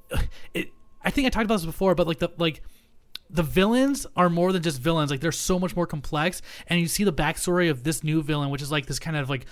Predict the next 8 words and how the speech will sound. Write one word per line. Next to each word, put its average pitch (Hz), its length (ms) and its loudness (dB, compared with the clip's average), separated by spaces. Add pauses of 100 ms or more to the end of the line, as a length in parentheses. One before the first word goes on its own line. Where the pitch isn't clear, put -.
(120)
skeleton 156 580 0
crow 143 280 2
thing, 202 380 0 (260)
and 151 140 0
you 156 80 0
think 170 260 0
it's 160 140 -6
scary, 175 520 2